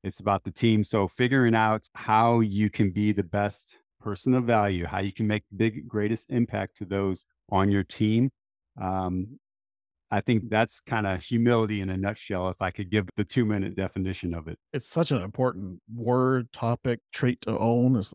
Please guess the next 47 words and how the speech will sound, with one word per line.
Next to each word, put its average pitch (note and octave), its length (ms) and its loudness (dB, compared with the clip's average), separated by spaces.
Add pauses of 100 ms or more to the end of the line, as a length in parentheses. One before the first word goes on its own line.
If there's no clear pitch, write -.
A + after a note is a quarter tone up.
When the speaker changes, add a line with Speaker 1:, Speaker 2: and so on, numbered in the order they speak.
Speaker 2:
that B2 200 2
is, B2 380 0
to - 120 -6
me, B2+ 300 2
all A#2+ 160 2
the B2 80 -4
great B2 240 -2
leaders A2+ 300 -2
that A2+ 80 -4
I've G#2+ 120 -4
ever A2 240 -4
witnessed A2+ 480 -8
and G#2 240 -4
worked A2+ 240 0
under A2+ 260 2
or G#2 120 0
worked G#2 200 -4
with. A#2+ 300 0
Speaker 1:
Yeah. F#2+ 140 -4 (960)
Speaker 2:
Humility, A#2+ 500 -2 (380)
definitely - 280 -10
high, F#2 260 -6
uh, F2 100 -6
high F#2 240 -6
up E2+ 140 -8
there. D#2+ 180 -12 (500)
Speaker 1:
Yeah, A2+ 220 0
and C3 180 0
it's D3 320 -6
really D#3+ 360 2
like A#2+ 260 0 (260)
you, C#3 200 -6
you C3+ 240 -6
could C3 160 -8
see D#3 240 -2
someone C#3 420 0
at A2+ 140 -2
the G2 80 -6
highest B2+ 480 -4
level A#2 400 -2
of F#2 80 -6
whatever A#2 520 0
field A#2 540 -2
or F#2+ 80 -2
profession A#2 680 -2
they're G#2+ 180 0
in, G#2 300 -2